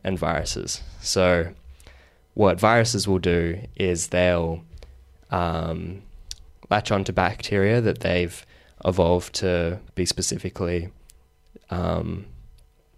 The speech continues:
able to bind to and inject their gene-, uh, genetic material into.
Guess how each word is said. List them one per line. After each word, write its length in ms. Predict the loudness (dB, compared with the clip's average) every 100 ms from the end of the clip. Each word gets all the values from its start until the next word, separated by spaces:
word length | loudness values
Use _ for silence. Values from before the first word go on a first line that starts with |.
| -20 -12 0
able 320 | 2 2 -2
to 460 | -4 -2 0 -2 -4 -14 -20 -20 -10 -2
bind 260 | 0 0
to 280 | 0 2 2
and 160 | 0 -2
inject 280 | -2 -4 -2
their 400 | -2 0 -4 -8 _
gene-, 240 | -8 -8 -8 -8 -6
uh, 220 | -4 -4
genetic 280 | -4 -2 -4
material 420 | -4 0 0 0
into. 400 | -4 -2 0